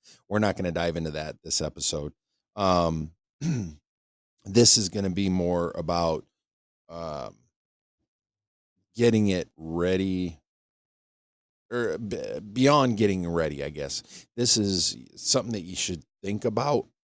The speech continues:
Um, yeah, while this would be done, should be done, I guess, in my opinion, in the building stage, but it can be done after the fact, um, y-, you know, so on and so forth. But, but yeah, this isn't gonna be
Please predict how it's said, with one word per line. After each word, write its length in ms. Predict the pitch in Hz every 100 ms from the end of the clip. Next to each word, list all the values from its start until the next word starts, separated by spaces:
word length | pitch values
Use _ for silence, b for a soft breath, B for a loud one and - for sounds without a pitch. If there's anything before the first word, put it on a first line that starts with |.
| _ -
Um, 420 | 92 90 87 85
yeah, 200 | 92 92
while 260 | 92 92 90
this 320 | 92 - -
would 180 | 87 78
be 140 | 82
done, 540 | 80 90 90 90 87 - _ _ _ _ _ _ _ _ _ -
should 480 | - 92 87 95
be 120 | 110 107
done, 280 | 104 101
I 80 | 101
guess, 260 | 90 98 -
in 60 |
my 100 | 90
opinion, 480 | 92 98 98 98 98
in 240 | - 90 87
the 80 |
building 580 | 71 65 82 85 98 131
stage, 680 | 127 - 147 147 151 - - _ _ _ _
but 300 | 113 104 92 - _ _ _
it 160 | 104 -
can 160 | 98
be 100 | 92
done 260 | 85 90 85
after 400 | 95 95 - 95
the 120 | 82
fact, 400 | - 87 87 82 _ _
um, 440 | 85 85 82 82 80
y-, 80 | - _ _ 85
you 120 | 80
know, 240 | 71 73 76
so 160 | 90
on 120 | 82
and 180 | 78 73 -
so 180 | 80
forth. 280 | 78 80 78 -
But, 140 | 87 - B B
but 80 | -
yeah, 160 | 98 90
this 220 | 98 -
isn't 260 | 107 104 95
gonna 160 | 92
be 480 | 85 90 85 82